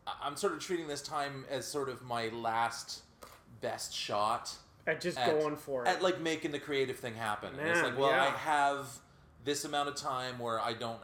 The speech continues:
Speaker 1: have to worry about, like, starving to death, and, you know, like, I can make this happen. I can try to make this happen. I can get, you know. So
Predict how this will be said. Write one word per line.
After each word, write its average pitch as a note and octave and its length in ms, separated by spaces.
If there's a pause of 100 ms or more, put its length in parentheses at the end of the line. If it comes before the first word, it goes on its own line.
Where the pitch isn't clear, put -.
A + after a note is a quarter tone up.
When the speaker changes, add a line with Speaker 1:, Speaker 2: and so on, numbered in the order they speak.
Speaker 1:
have A#2+ 160
to A#2 80
worry A2 520
about, G2+ 460 (440)
like, G#2 180
starving G#2+ 600
to G2+ 80
death, F#2 520 (480)
and, G2 500 (760)
you C3 100
know, G2 280 (200)
like, B2 180
I A#2+ 80
can B2+ 160
make B2 160
this B2+ 160
happen. A#2 320
I F#2 100
can G#2 120
try G#2+ 220
to G#2 80
make G#2 180
this G#2 160
happen. G#2 380
I F#2+ 100
can G2 240
get, G#2+ 180
you A2 140
know. F#2+ 180 (400)
So C3 580